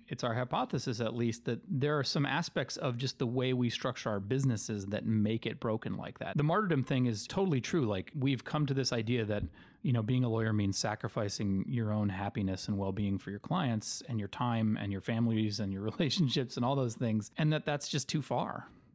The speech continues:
That, like, that's unreasonable. And it doesn't mean sacrificing quality or client service. It just means doing it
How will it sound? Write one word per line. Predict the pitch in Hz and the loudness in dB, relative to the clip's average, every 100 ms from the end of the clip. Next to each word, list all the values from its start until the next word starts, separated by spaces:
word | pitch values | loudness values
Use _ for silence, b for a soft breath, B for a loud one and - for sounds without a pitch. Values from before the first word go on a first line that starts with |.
| - | -4
That, | 156 135 - | -2 -2 0
like, | 139 117 110 139 | -2 -2 -4 -2
that's | 143 160 | -2 0
unreasonable. | 151 123 131 156 113 82 - | 2 4 2 0 -2 -2 -2
And | 143 | 0
it | 123 | 2
doesn't | 160 170 156 | 2 2 2
mean | 131 135 151 | 4 4 4
sacrificing | 135 143 131 131 151 127 127 117 | 2 0 -2 -2 -2 0 0 0
quality | - 127 131 123 | 0 2 2 2
or | 117 | 0
client | 107 131 110 104 | 0 -2 -2 -2
service. | - 175 131 101 113 - - | 0 0 0 -4 -4 -6 -4
It | |
just | 151 160 170 | -2 2 2
means | 147 117 | 2 2
doing | 127 139 127 | 2 4 2
it | 117 | 0